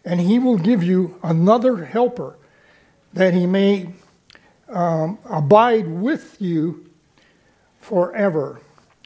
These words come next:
The Spirit of truth, whom the world cannot receive, because it neither sees him nor knows him, but you know him, for he dwells with you and will be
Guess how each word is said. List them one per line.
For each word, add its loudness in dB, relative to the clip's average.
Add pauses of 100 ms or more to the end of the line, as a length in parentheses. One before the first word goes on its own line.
(160)
The -4
Spirit 2
of 2
truth, -6 (540)
whom -2
the 0
world 4
cannot -8
receive, -8 (240)
because -6
it -4
neither 0 (1120)
sees 0
him 4
nor 0
knows 2
him, -8 (600)
but -6
you 2
know 2
him, -6 (760)
for -6
he 0
dwells 0 (100)
with -2
you -4 (480)
and -2
will 6
be -4